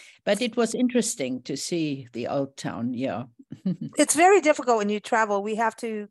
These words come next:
Speaker 2: kind of remember you are in somebody else's country and their customs. So
Speaker 1: Yeah.
Speaker 2: yes, don't drink wine in a ta-, a
Speaker 1: Yeah,
Speaker 2: country that
Speaker 1: you
Speaker 2: doesn't drink wine, right?
Speaker 1: Yeah.
Speaker 2: I, I know we're food, wine, travel writers, but, um, you have to, you know, it's like going into someone's house,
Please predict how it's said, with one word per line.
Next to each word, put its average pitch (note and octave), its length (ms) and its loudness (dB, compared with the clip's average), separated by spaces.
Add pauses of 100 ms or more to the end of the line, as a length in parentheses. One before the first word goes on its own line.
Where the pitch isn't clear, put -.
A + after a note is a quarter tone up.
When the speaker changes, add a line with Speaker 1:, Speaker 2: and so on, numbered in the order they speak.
Speaker 2:
kind A3+ 220 -2
of G3+ 60 -4
remember G#3 340 2
you G#3 240 0
are A3+ 160 6
in C4+ 100 0
somebody A#3+ 340 -2
else's G#3 280 -4
country G3 400 -8
and G3 100 -2
their G3 140 2
customs. F#3 560 -6 (460)
So B3+ 160 4
Speaker 1:
Yeah. A#3 100 2
Speaker 2:
yes, A#3+ 320 4 (140)
don't A3+ 200 2
drink A#3+ 320 -2
wine G3+ 280 0
in G#3+ 140 -2
a G#3 120 -4 (100)
ta-, G3+ 280 -6
a G3 200 0
Speaker 1:
Yeah, F#3 60 -8
Speaker 2:
country G#3+ 260 -2
that G#3 140 2
Speaker 1:
you G#3+ 60 0
Speaker 2:
doesn't G#3+ 340 0
drink G3+ 360 -4 (120)
wine, F#3+ 320 -2 (440)
right? G#3+ 300 2
Speaker 1:
Yeah. A#3 140 -6
Speaker 2:
I, A3 260 0
I G#3+ 100 -2
know A3 300 -2
we're A#3 120 -6
food, C4+ 260 -8
wine, A#3 200 2
travel A3+ 280 0
writers, G3+ 360 0
but, F#3+ 280 -2 (460)
um, G#3+ 240 -4
you A3+ 120 0
have A#3 200 0
to, A#3+ 400 -6
you A#3+ 100 0
know, G#3 220 -2
it's G#3+ 180 -4
like B3 160 2
going A#3 240 2
into A3+ 240 -2
someone's A3 380 -4
house, - 520 -2